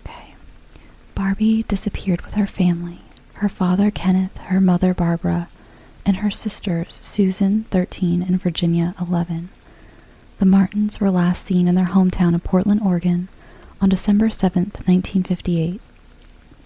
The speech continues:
They lived in the seventeen hundred block of Northeast fifty-seventh Avenue.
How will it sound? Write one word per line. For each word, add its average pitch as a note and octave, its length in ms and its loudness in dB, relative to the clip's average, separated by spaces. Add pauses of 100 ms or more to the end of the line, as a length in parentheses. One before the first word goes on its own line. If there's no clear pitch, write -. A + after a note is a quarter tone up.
(580)
They G3+ 120 4
lived F#3 460 0
in F#3 160 -2
the F#3 180 -4
seventeen G3 520 -4
hundred G3+ 380 -2
block F#3 440 -6
of F#3+ 160 0
Northeast F#3+ 720 0
fifty-seventh F#3 680 -4
Avenue. E3 460 -4